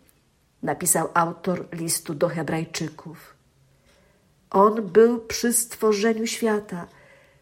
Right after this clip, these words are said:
bo świat tworzył Bóg w Trójcy Świętej jedyny, a potem Słowo ciałem się stało i zamieszkało wśród nas. Micheasz zapowiada,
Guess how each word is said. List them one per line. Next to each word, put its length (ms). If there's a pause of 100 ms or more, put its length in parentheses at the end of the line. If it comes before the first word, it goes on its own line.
bo 220
świat 580
tworzył 540
Bóg 380
w 140
Trójcy 440
Świętej 720
jedyny, 640 (760)
a 60
potem 300 (100)
Słowo 580 (140)
ciałem 520
się 160
stało 580 (580)
i 160
zamieszkało 1000
wśród 360
nas. 680 (1500)
Micheasz 640
zapowiada, 800